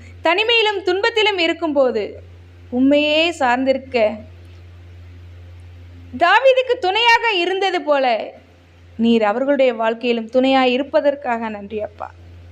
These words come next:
சோதனைகள், பயங்கள், கண்ணீர் எல்லாவற்றையும் நீக்கி அவர்களுடைய வாழ்-, வாழ்க்கையிலே மகிழ்ச்சியையும் வல்லமையும் அளித்து நம்பிக்கையோடு வாழச் செய்ய போகிற தயவிற்காக,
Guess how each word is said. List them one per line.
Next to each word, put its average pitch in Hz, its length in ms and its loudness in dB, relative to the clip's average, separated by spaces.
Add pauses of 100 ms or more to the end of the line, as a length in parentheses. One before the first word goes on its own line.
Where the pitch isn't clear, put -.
(520)
சோதனைகள், 254 720 0
பயங்கள், 247 520 -2
கண்ணீர் 285 380 -2
எல்லாவற்றையும் 330 880 0
நீக்கி 240 480 -10 (760)
அவர்களுடைய 403 420 2
வாழ்-, 370 520 0
வாழ்க்கையிலே 381 600 2
மகிழ்ச்சியையும் 370 760 -2
வல்லமையும் 330 560 -2
அளித்து 240 520 -2
நம்பிக்கையோடு 302 760 2
வாழச் 254 340 -4
செய்ய 247 220 0
போகிற 220 320 -2
தயவிற்காக, 226 680 -2